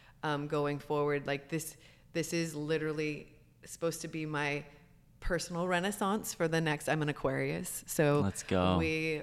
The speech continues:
Speaker 1: are entering into the age of Aquarius. Um, and
Speaker 2: Of
Speaker 1: so
Speaker 2: course we are.
Speaker 1: Yes. And so, yeah,
Speaker 2: I feel
Speaker 1: um,
Speaker 2: God is going to bless you tremendously in this season.
Speaker 1: I feel it. I feel it.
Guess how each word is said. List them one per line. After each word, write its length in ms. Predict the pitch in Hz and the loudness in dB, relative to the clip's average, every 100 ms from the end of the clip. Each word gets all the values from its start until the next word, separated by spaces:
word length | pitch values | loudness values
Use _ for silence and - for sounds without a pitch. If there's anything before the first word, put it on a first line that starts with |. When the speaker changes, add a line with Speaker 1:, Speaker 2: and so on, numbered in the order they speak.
| - | -4
Speaker 1:
are 220 | 147 151 - | -2 -2 -2
entering 320 | 151 156 139 | -4 -6 -4
into 260 | 151 156 | -4 -4
the 80 | 156 123 | -2 -2
age 200 | 156 156 | -2 -4
of 100 | 156 | -6
Aquarius. 760 | 143 - 147 147 147 160 - - - - - - 147 | -4 -2 0 0 0 -4 -10 -18 -20 -20 -20 -10 -4
Um, 460 | 147 147 151 147 - | -2 -4 -6 -8 -8
and 520 | 147 143 143 139 139 - - | -6 -4 -4 -6 -8 -12 -4
Speaker 2:
Of 80 | - | -2
Speaker 1:
so 180 | 143 139 | 2 4
Speaker 2:
course 260 | 101 - | 4 2
we 80 | 92 | 0
are. 200 | 85 82 - | 0 -2 -8
Speaker 1:
Yes. 640 | 160 165 151 156 - - - - - 165 | 0 4 4 0 -6 -8 -12 -16 4 8
And 140 | 160 | 10
so, 240 | 175 156 | 12 12
yeah, 260 | 151 156 143 | 12 10 8
Speaker 2:
I 80 | 143 | 6
feel 200 | - 107 | 6 6
Speaker 1:
um, 100 | 98 | 8
Speaker 2:
God 220 | 98 95 | 8 6
is 200 | 90 87 | 4 -2
going 280 | - 90 87 | -4 -4 -4
to 80 | 82 | -6
bless 400 | 90 87 - - | -4 -4 -6 -10
you 400 | 85 82 80 82 - | -8 -8 -8 -10 -14
tremendously 800 | - 98 90 87 90 85 - 85 | -4 2 4 4 4 2 2 2
in 100 | 85 | 4
this 140 | 85 85 | 4 2
season. 420 | - 85 85 85 | 0 0 0 2
Speaker 1:
I 160 | 170 160 | 4 4
feel 320 | - 170 170 | 2 4 4
it. 180 | 151 - - | 4 0 -2
I 120 | 147 | -2
feel 300 | - 170 156 | 0 0 2
it. 160 | 143 | 2